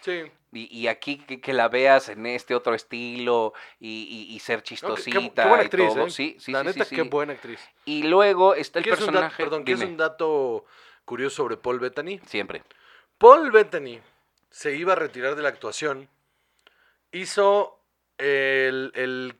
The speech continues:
Speaker 1: el casting call para hacer
Speaker 2: Después de
Speaker 1: a
Speaker 2: hacer Wimbledon dijo, "Yo creo que ya la cagué".
Speaker 1: Pues ya no tenía chamba, mano. No le ofrecían nada, no le ofrecían nada, no le ofrecían nada.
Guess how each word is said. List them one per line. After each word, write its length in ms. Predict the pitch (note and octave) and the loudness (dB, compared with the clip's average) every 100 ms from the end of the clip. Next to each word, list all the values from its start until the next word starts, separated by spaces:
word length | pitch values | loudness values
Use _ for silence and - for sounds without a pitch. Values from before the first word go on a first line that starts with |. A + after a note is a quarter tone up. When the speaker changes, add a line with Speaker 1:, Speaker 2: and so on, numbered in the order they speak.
| - A2+ | -18 -8
Speaker 1:
el 220 | B2 B2 | -8 -6
casting 340 | D#3 - F3+ | -6 -6 -12
call 340 | D#3 E3 E3 E3 | -4 -2 -2 -4
para 240 | C#3 A#2+ | -4 -4
hacer 340 | A#2 D3 C#3+ | -6 -6 -4
Speaker 2:
Después 120 | D3 C#3 | -2 -4
de 60 | |
Speaker 1:
a 20 | |
Speaker 2:
hacer 140 | B2 A2+ | -2 -4
Wimbledon 460 | A2 G#2+ G#2 G2+ | -4 -8 -8 -10
dijo, 240 | G2 G2 G2+ | -12 -12 -10
"Yo 100 | G2 | -12
creo 100 | G2 | -12
que 100 | F#2 | -10
ya 120 | F#2 | -10
la 80 | F#2 | -10
cagué". 260 | F2+ F#2 - _ | -10 -12 -16 _
Speaker 1:
Pues 140 | F#3 F3 E3 | -6 -6 -2
ya 120 | D3+ | 0
no 100 | G#3 | 0
tenía 180 | G#3+ G3 | -2 -4
chamba, 260 | F#3+ A#3 B3+ | -2 -2 -2
mano. 280 | F#3+ F3+ D#3+ _ | -6 -8 -12 _
No 160 | D3+ F3 | -10 -4
le 80 | |
ofrecían 360 | F3+ E3+ F3 F3 | -4 -4 -8 -2
nada, 240 | E3 F3 F3 | 0 0 -2
no 60 | |
le 60 | E3+ | -6
ofrecían 320 | D3 C3+ D#3 | -8 -6 -4
nada, 180 | D#3 D#3 | -2 -2
no 100 | D#3 | -2
le 60 | |
ofrecían 300 | D3 C3 C#3+ C#3+ | -4 -4 -4 -2
nada. 340 | C#3 D3 | 0 0